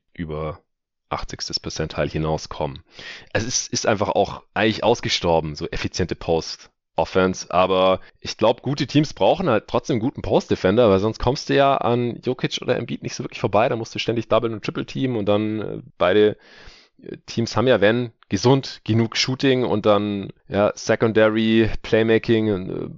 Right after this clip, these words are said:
Porter Junior kann Straight-Line-Drives machen und da, da finishen oder halt direkt den Dreier nehmen, weil kann eh keiner blocken beim Closeout bei seiner Länge und, und Jamal Murray kann dann eine, eine Scramble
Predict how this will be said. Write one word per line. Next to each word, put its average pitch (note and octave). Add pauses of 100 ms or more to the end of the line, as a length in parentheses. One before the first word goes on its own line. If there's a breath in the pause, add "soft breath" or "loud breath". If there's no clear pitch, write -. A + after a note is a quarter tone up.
(120)
Porter G#2+
Junior A2+
kann G#2+ (240)
Straight-Line-Drives G#2
machen G#2
und F#2+
da, G2+
da F#2+
finishen G2+
oder F2
halt -
direkt -
den F2
Dreier G2+
nehmen, G2
weil E2+
kann -
eh -
keiner F#2+
blocken F2+
beim F#2
Closeout F#2+ (260 loud breath)
bei E2+
seiner F2+
Länge G2+
und, E2+
und F#2+
Jamal F2
Murray G2+ (160 soft breath)
kann G2+
dann G2
eine, F#2+
eine F#2
Scramble G2